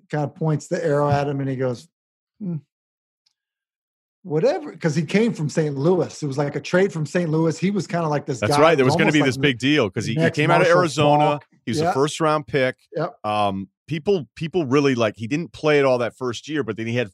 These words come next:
Speaker 2: six touchdowns in his second year there, then barely played. Um, he barely got any carries.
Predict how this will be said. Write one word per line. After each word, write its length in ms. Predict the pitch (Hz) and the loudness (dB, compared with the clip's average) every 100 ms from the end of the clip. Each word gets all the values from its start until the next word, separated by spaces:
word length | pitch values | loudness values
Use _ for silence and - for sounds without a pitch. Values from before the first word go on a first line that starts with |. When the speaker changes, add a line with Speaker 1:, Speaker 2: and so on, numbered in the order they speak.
| _ | _
Speaker 2:
six 300 | - - - | -10 -10 -10
touchdowns 540 | - 143 - 135 110 98 | -8 -8 -6 -4 -4 -6
in 60 | |
his 120 | 104 - | -10 -6
second 300 | 113 - 76 | -6 -6 -6
year 180 | 117 | -4
there, 180 | 104 90 | -2 -2
then 120 | 87 | -4
barely 320 | 87 98 95 90 | -4 -4 -4 -8
played. 460 | - 95 87 80 - _ _ _ | -4 -2 -2 -4 -10 _ _ _
Um, 380 | 87 85 80 76 - | 0 0 0 -6 -8
he 60 | |
barely 240 | 104 131 120 | 0 0 2
got 100 | 113 | -2
any 120 | 104 | -4
carries. 520 | - 110 98 85 - | -4 -2 -2 -4 -10